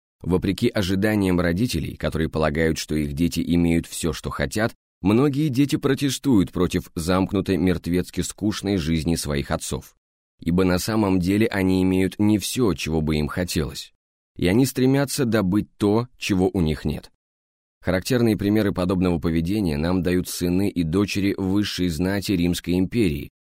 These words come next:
которые избрали для себя религию бедноты и принесли присягу любить ближнего. Другим таким примером является Будда,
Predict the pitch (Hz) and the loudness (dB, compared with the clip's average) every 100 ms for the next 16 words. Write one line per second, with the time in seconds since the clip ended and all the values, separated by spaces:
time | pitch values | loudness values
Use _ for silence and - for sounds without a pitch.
0 | _ 87 85 92 95 95 92 95 92 90 | _ -4 0 0 2 0 0 2 2 0
1 | 82 82 - 80 95 98 - 92 104 101 | 0 -2 -2 0 0 0 -4 0 2 2
2 | 92 87 87 82 85 76 95 107 - - | 2 2 2 2 0 0 -2 -2 -2 -4
3 | 147 156 156 143 165 147 139 - 127 131 | 0 2 2 2 -2 2 0 2 0 2
4 | 113 107 113 90 90 82 110 76 67 60 | 0 2 2 4 2 2 0 0 -4 -8
5 | - _ _ _ _ _ 80 87 104 107 | -14 _ _ _ _ _ -4 0 2 2
6 | 110 120 82 80 87 85 85 85 113 113 | 2 2 0 -2 -2 -2 0 0 2 0
7 | 73 - 87 101 120 123 113 123 110 107 | -2 -2 -2 0 2 0 0 -2 0 0
8 | 71 - - | -2 -4 -12